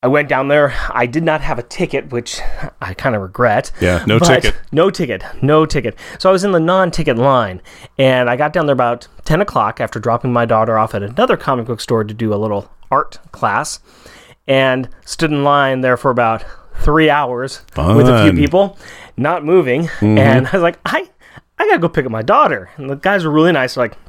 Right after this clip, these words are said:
Speaker 1: "Come on back. We got your place." Went over, picked her up, came back, got back in my place in line. They hadn't moved.
Speaker 2: <laughs>
Speaker 1: In total, I was there about four hours waiting in line.
Speaker 2: Aye.
Speaker 1: We finally got in,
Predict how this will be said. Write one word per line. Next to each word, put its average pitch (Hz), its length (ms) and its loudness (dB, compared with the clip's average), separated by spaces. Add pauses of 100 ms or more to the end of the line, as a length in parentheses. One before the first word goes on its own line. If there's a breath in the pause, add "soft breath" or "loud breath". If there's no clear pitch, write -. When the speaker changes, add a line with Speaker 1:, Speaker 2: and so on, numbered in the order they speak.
(240)
Speaker 1:
"Come 156 100 0
on 165 100 0
back. 135 360 -2
We 120 120 -12
got 131 180 -2
your 143 100 -8
place." 123 400 0 (260 soft breath)
Went 147 140 2
over, 156 160 0
picked 151 180 -2
her 147 80 2
up, 135 200 -2
came 135 160 -4
back, 120 280 -2 (680 soft breath)
got 131 180 -2
back 139 140 -4
in 165 40 -10
my 156 80 0
place 147 220 -2
in 165 80 -2
line. 131 220 0
They 98 100 -6
hadn't 117 260 0
moved. 120 320 2
Speaker 2:
<laughs> 135 540 0
Speaker 1:
In 220 140 2
total, 202 240 4
I 156 80 4
was 156 120 0
there 151 200 2
about 131 320 0 (340 soft breath)
four 247 460 4
hours 156 240 2
waiting 135 180 2
in 120 120 -2
line. 101 320 0
Speaker 2:
Aye. 95 280 4
Speaker 1:
We 165 80 4
finally 240 540 0
got 135 240 0
in, 107 320 -12